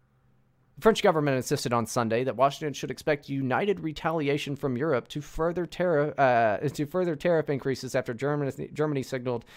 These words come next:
it is prepared to negotiate. Yeah, you fucking better be, bucko.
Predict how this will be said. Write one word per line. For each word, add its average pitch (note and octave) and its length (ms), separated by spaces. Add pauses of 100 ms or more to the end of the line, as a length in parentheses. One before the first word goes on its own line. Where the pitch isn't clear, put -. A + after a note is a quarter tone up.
(160)
it D3 80
is C#3 100
prepared B2 340
to A#2 60
negotiate. G#2+ 640 (500)
Yeah, G#2+ 320 (140)
you - 220
fucking - 440
better A#2 240
be, B1+ 220
bucko. - 580